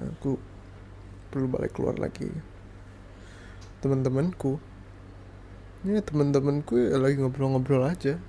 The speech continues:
beberapa main game. Makanya ya udah, ayo ikut aja. Nanti aku juga kasih makanan ya lo, yang aku udah pesen di Gojek. <laughs> Aku nggak boleh kasih tahu kamu, kalau nggak nanti kamu malah,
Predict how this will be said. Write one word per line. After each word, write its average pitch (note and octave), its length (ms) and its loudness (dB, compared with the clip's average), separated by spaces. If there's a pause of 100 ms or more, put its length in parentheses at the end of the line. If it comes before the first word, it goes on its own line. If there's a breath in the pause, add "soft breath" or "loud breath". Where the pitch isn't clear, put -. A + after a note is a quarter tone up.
(200)
beberapa C3 380 2
main C3 340 4
game. E3+ 460 2 (460 loud breath)
Makanya D#3+ 280 2
ya C#3+ 160 4
udah, D#3 240 0
ayo E3+ 180 2
ikut - 400 -8
aja. C3 460 0 (1120 loud breath)
Nanti - 160 -6
aku C3+ 80 2
juga C3+ 240 0
kasih - 240 -4
makanan - 400 -4
ya - 80 -4
lo, - 240 -4 (240)
yang C3+ 160 2
aku C3 180 0
udah C3+ 120 -2
pesen C3 260 -4
di - 80 -4
Gojek. - 360 -6 (360)
<laughs> C#3+ 480 -4 (520)
Aku D3 160 4
nggak C3+ 160 4
boleh - 0 -
kasih - 240 -4
tahu C#3+ 80 -2
kamu, C#3 320 0
kalau C3 160 -4
nggak C3+ 160 0
nanti C#3 80 -2
kamu C#3+ 240 -2
malah, B2+ 320 -2